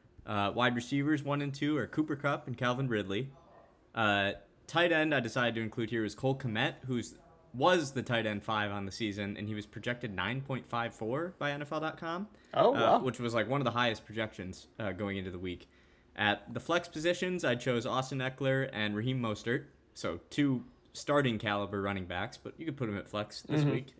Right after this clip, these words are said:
Speaker 1: You have a crazy week. Um, kicker,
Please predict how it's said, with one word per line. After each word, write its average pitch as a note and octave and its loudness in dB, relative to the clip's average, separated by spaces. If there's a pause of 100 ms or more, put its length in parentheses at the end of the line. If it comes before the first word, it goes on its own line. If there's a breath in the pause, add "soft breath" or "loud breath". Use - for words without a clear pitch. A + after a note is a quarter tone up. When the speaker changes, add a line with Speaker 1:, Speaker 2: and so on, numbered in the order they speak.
Speaker 1:
You C#3+ -10
have A#2+ -4
a - -6
crazy G#2 -2
week. G#2 -6 (480 soft breath)
Um, A2 2 (180)
kicker, F#3+ 4